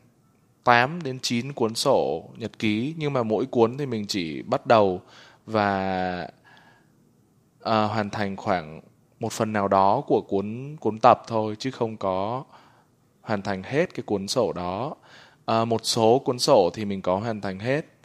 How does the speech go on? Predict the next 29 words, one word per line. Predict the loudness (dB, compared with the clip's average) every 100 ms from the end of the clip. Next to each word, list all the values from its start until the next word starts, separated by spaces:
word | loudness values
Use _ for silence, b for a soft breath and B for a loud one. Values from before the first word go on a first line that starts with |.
| b -6
Mình | -4 2
thường | 2 2
thì | 0
cảm | -2 -2 -2
thấy | -6
rất | -2 -4
là | -2
tự | -6
hào | -2 0 0
về | 0 -2
nó. | -4 -4 -6 -6
Tuy | -8
nhiên, | -2 0 0 -4 B B B
để | 4 4
có | 4 -2
một | -2 -4
cái | -2
cuốn | -2 0
sổ | 4 4 4
đủ | 0 -2
để | -4
cầm | -4 -4
tay | -4 -4 -4 -8 -14 b b b -6
và | 0 2 2 -2
đi | -2 2
đâu | 4 4
cũng | 0 -6
ghi | -4 0
được | 2 2